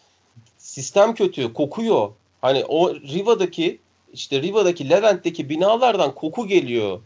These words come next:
Korkunç bir koku geliyor. Eski Haliç gibi kokuyor oralar. Yani oraları komple böyle sil baştan yapmadan, delege yapısını komple değiştirmeden zaten bunların önü alınmayacak yani. Ahbap çavuş ilişkisi devam ettiği sürece biz bunları yaşamaya devam edeceğiz.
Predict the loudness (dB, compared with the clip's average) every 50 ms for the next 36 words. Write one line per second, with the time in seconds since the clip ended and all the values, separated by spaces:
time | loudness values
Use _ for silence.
0 | _ _ 0 2 2 2 4 0 -4 -4 -4 -6 -4 0 0 0 0 0 -2 0
1 | 0 2 2 0 0 -2 -2 0 0 2 4 2 2 0 -4 -8 -8 -6 -6 -6
2 | -6 -8 -10 -6 -4 -2 0 0 0 -2 -4 -6 -8 -12 _ _ _ _ _ _
3 | _ _ _ _ _ -2 2 4 4 4 4 2 2 2 2 2 4 2 2 2
4 | 0 -2 0 4 4 4 4 2 -2 _ _ _ _ _ _ _ _ _ -16 -12
5 | -8 -4 0 2 2 2 2 0 0 2 2 2 0 0 -2 -4 -2 -2 -2 -4
6 | -6 _ _ -6 -4 -2 -2 -2 -2 -4 -6 -6 -8 -10 -10 -10 -6 -2 -2 -2
7 | 0 0 0 2 2 0 0 0 -4 -2 -2 2 2 2 2 2 2 0 0 0
8 | -2 -4 -6 _ _ _ _ -8 -4 0 2 2 2 2 2 0 2 2 2 2
9 | 2 4 4 4 4 4 4 4 4 2 0 0 0 -2 -2 0 2 2 2 2
10 | 2 0 0 0 0 -2 -2 -2 -2 -4 -8 -10 -12 -12 -12 -6 0 2 4 6
11 | 6 4 4 0 -2 -6 -12 -8 -4 -2 -2 -2 -2 -4 -8 _ _ _ -20 -20
12 | _ _ -10 -8 -4 2 4 4 6 6 4 4 4 4 2 2 4 4 4 6
13 | 6 6 6 4 2 2 2 2 2 2 2 -2 -10 -20